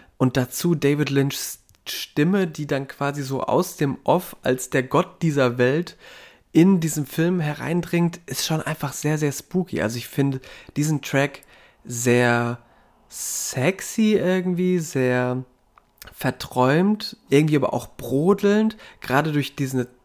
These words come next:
diesen, diesen Zug, der da die ganze Zeit reindampft aus dem Hintergrund.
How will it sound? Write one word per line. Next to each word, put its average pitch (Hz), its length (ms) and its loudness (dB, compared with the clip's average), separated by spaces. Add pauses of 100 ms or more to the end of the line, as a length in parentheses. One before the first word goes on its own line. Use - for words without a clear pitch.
(180)
diesen, 123 340 -2
diesen 120 300 -2
Zug, 190 680 0
der 131 140 0
da 123 120 0
die 120 120 -2
ganze 127 260 -4
Zeit 123 440 -4
reindampft 135 1300 -2
aus 127 160 -8
dem 123 120 -6
Hintergrund. 139 560 -4